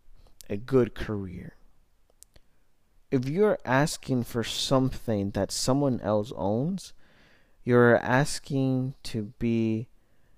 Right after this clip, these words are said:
in possession of nothing. But you are ask-, you're receiving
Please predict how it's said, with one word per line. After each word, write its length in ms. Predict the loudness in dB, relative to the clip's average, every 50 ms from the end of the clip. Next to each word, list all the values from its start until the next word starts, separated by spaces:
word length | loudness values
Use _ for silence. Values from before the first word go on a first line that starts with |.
| -20 -10 _ 4
in 220 | 6 6 6 6
possession 720 | 4 2 0 0 -2 -4 -6 -6 -6 -8 -6 -6 -6 -6
of 540 | -6 -6 -4 -4 -4 -6 -6 -10 -14 -20 -20 -20 _ -20 -20 -20 -20 -20 _ -20 -20 -20 -16 -6
nothing. 580 | 0 2 4 4 2 0 -4 -8 -8 -8 -10 -12 -16 -20 -20 _ _ _ _ _ _ _ _ _ _ _ _ _ _ _ _ _ _ _ _ _ _ _ -20 -20 -20 -20 -4 0
But 140 | 0 0
you 240 | 2 2 2 4 6
are 160 | 8 8 6
ask-, 420 | 6 4 4 4 4 4 2 -2 -10 -6
you're 480 | -4 0 2 2 4 4 2 2 0 -4
receiving 1040 | -8 -6 -6 -2 0 2 2 2 2 0 0 -2 -2 -2 -2 0 0 0 0 -2